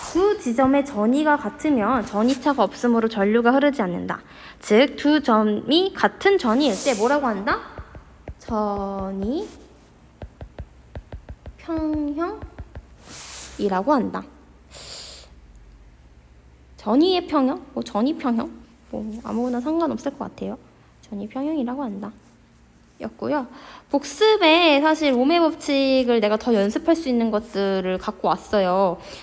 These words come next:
징글징글하지. 근데 이게 마지막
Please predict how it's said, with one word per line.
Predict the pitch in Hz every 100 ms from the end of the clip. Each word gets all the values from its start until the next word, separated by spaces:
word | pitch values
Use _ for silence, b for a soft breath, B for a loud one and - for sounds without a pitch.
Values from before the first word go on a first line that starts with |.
| -
징글징글하지. | - 269 269 226 220 208 233 240 208 226 240 - B B B B B B
근데 | - 294 311
이게 | 254
마지막 | 220 196 208 294 294 254 226 - - -